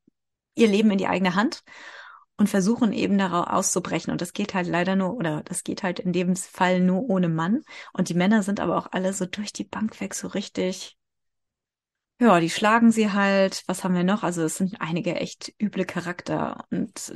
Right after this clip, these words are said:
Charaktere dabei. Und wenn man dann so, also es gibt zum Beispiel die Szene, wo sie da an dem Abendbrottisch sitzen und sie möchten den einen Mann vergiften, ja. Und es funktioniert aber nicht so ganz. Es ist ein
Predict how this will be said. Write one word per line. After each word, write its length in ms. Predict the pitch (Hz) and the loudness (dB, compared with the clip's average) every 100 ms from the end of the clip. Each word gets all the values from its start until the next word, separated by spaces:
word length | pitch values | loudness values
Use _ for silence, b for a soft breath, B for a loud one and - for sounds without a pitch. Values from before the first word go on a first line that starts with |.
| - | -8
Charaktere 500 | - 190 185 214 208 | -6 -6 -4 -2 0
dabei. 560 | 170 165 - 175 160 - | 0 -2 -2 -2 0 0
Und 400 | 175 165 - - | 0 -2 -8 -10
wenn 180 | - 190 | 0 4
man 140 | 196 | 4
dann 180 | 185 180 | 4 2
so, 140 | 185 175 | 2 0
also 160 | - | 0
es 160 | - - | -4 -4
gibt 180 | 214 - | -4 -2
zum 120 | 185 | 0
Beispiel 260 | 180 - | 0 -2
die 80 | 170 | -4
Szene, 460 | 175 - 196 196 170 | -4 0 2 2 2
wo 80 | 175 | 0
sie 120 | 170 | 0
da 140 | 165 | 0
an 240 | 170 165 170 | -2 -2 0
dem 140 | 160 | 2
Abendbrottisch 880 | 170 240 233 - 180 180 - 196 - B B B B | 4 6 4 0 -4 -2 -2 -2 -6 B B B B
sitzen 640 | 175 185 233 - 233 233 | 2 2 2 6 8 8
und 280 | - 190 190 | 6 2 0
sie 120 | - | 2
möchten 340 | 180 190 - 180 | 0 0 0 -2
den 140 | 165 | 0
einen 180 | 170 175 | 0 2
Mann 180 | 180 196 | 2 2
vergiften, 640 | 165 147 151 - 160 151 | 0 -2 -4 -4 -2 0
ja. 280 | 160 190 202 B B B B | 0 -2 -4 B B B B
Und 120 | 175 | -2
es 80 | - | 4
funktioniert 460 | 196 - 196 208 | 2 4 2 4
aber 140 | 165 160 | 2 2
nicht 120 | 165 | 0
so 140 | 160 | -2
ganz. 260 | 160 151 - | 0 -2 -2
Es 120 | 165 | -4
ist 60 | 185 | -4
ein 140 | - | -6